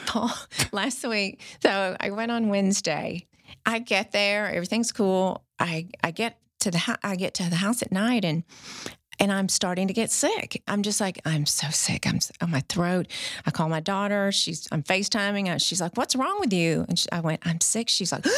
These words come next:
<gasps> of course, we're all freaking out. Okay, so I'm sick. That's it. I've got it. I know I have it. So the next morning I wake up. I'm fine. I'm totally fine. Okay. After I took Wallfed.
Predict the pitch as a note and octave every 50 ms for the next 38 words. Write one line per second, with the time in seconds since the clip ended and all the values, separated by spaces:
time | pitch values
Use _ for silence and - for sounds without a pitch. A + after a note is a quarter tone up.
0 | D#5 C#5 C5 G#4+ D#4 B3 F#3 - _ _ - A3+ - C#4 C4 B3 - A3+ A3+ G#3+
1 | F#3+ F#3+ F3 E3+ - - - - A3+ A#3 C#4 D4+ D4 - - E4 D#4 D#4 D4+ C#4+
2 | - - A#3 A3 E3+ C3 - - F#3 E3+ F#3 D#3+ E3 D#3+ - G#3+ G3 F#3 - -
3 | - A#3 A#3 A#3+ - - E4 G#3 - - - - _ _ F#3+ G3+ G3+ - C#4 D4
4 | D4+ C#4 - F#3+ F3+ F#3 F#3 A3 G#3+ A3 A3+ A#3 A#3+ B3 A#3 D3 E3+ D#3+ D3+ D3+
5 | D3+ D#3+ F#3+ G3 G3 G3 F#3+ G3+ G3+ - - - - E3 E3 E3 F#3 G#3 - -
6 | G#3 F#3+ F#3 F#3 F#3 F3+ E3+ D#3 D#3 D#3+ E3+ F3 F3+ - F#3+ F#3 F#3 F#3 - B3+
7 | B3+ B3 D#4 D#4 F4 E4+ - - C3+ B2 - - _ _ _ - F#3 E3+ - G3
8 | F#3+ G3 G3+ G3 E3+ D3+ D#3+ E3+ D3 E3 - - - F3+ G3+ G#3+ - _ _ _
9 | - - - - - _ _ _ - - - - - - - - - - - -
10 | - - - _ _ - C#3+ C#3+ D3+ D#3 D#3 D#3 - - - - - - -